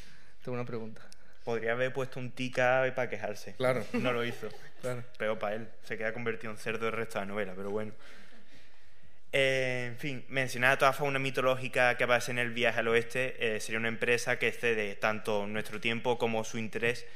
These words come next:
Speaker 2: Así que, bueno, simplemente para demostrar su variedad, basta con mencionar que por la novela desfilan seres con forma o atributos de tigre, rinoceronte, antílope, escorpión,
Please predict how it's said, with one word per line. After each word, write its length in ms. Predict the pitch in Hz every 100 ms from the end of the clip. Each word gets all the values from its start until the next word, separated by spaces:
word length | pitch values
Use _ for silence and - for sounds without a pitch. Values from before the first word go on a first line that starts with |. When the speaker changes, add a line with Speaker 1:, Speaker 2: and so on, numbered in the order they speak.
| - - - -
Speaker 2:
Así 280 | - 123 139
que, 100 | 143
bueno, 260 | 131 123 107
simplemente 500 | - 117 131 131 127
para 140 | 127
demostrar 380 | 120 113 131 123
su 120 | 135
variedad, 640 | 127 123 123 131 143 160 127
basta 260 | 120 117
con 80 | 127
mencionar 540 | 123 113 123 131 135
que 120 | - 117
por 140 | 120
la 120 | 113
novela 400 | 110 113 123 131
desfilan 440 | 120 113 131 120 117
seres 400 | - 127 131 -
con 160 | 117
forma 420 | - 123 117 117 113
o 80 | 123
atributos 500 | 117 120 123 123 110
de 120 | 107
tigre, 500 | 131 135 139 147 147
rinoceronte, 840 | 127 110 - 110 120 131 143 - - - -
antílope, 680 | 110 110 131 131 143 147 143
escorpión, 720 | 131 123 113 113 120 135 156